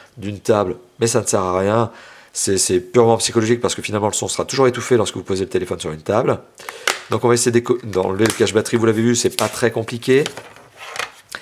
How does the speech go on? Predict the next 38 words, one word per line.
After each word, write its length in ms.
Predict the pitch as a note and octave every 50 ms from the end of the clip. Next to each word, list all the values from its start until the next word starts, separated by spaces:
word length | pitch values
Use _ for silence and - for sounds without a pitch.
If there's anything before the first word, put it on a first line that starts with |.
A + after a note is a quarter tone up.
| - - - - - - -
Le 120 | - B2
cache 200 | B2 D3+ D#3 C3
batterie, 240 | A#2+ C#3+ C#3 - D#3
une 60 | C#3
fois 200 | A2+ - C#3 C3
enlevé, 400 | B2+ B2 A#2+ A2+ A2+ B2+ C3 B2+
nous 100 | A#2 A2
permet 240 | G2+ - A2+ G#2+ A2
donc 140 | G#2 G#2+ G2+
d'accéder 640 | F#2+ G2 F#2 - - - - G#2+ G2+ G#2 G2+ F#2 - - -
à 80 | -
la 120 | C#3 C3 A2+
batterie, 420 | G#2+ G2 F#2 - - A#2 A#2+ A#2+ - - - - - -
sur 160 | - - A2
laquelle 220 | G#2+ G#2 - A#2+
je 80 | G2+ G2+
reviendrai 280 | G#2 G2+ G#2 G2+ G2+ G2+
lorsque 220 | F#2+ F2 - -
je 80 | F#2 -
parlerai 200 | G2 F2+ F#2 F#2
de 60 | F2
l'autonomie. 500 | E2+ - F2+ D#2 D#2+ D#2 E2+ G#2+ A#2+ A#2 - - - _ -
Une 80 | G2 G2
batterie 360 | G2+ G2 - - - - - -
extractible. 760 | B2 - - - G2 E2+ - - - G#2+ A2+ B2+ A#2+ G#2 - - - - - - - _ _ -
La 160 | A2+ B2+ D#3+
carte 240 | E3 E3+ D#3 - D3+
sim 160 | C3 - D3+
numéro 360 | C3+ C3+ C3 C#3 C3+ B2+ B2+ C3
une 180 | D#3 C#3+ C3+ A#2+
est 160 | A#2 A2 -
ici 260 | A2+ G2 - B2 A#2+
au 60 | A2+
format 560 | G#2 - - G#2 G#2 G#2 A2 A2 G#2+ F#2+ - - -
nano, 420 | A2+ D3+ E3 C3 A#2+ A#2 B2+ B2 - -
c'est 240 | - - - G2+ -
assez 180 | B2 A#2 - D3
original. 640 | C3 B2 A#2+ G2 A2 G2+ F2+ E2+ G2+ B2+ A2+ -